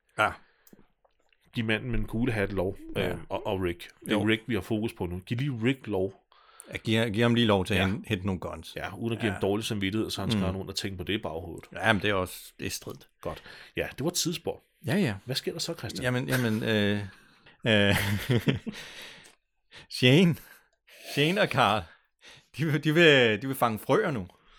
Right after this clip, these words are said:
Speaker 1: som de har snakket om tidligere, ikke? Og de leger og griner, og de er nede ved sådan et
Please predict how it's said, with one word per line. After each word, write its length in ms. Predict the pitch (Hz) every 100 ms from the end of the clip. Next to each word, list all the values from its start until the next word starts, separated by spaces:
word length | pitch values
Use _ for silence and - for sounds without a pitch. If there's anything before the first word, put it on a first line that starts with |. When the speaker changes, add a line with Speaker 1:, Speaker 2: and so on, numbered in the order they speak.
| - - - _ _ - -
Speaker 1:
som 160 | 110
de 60 | 101
har 40 |
snakket 300 | 101 101 98
om 100 | 98
tidligere, 300 | - 90 95 - - - -
ikke? 200 | 107 113
Og 120 | 98
de 80 | 120
leger 540 | 107 87 87 98 95 92
og 120 | 87
griner, 380 | 104 104 101 98
og 200 | 95 95
de 60 |
er 40 | 104
nede 180 | 101
ved 80 | 101
sådan 140 | 95 92
et 220 | 85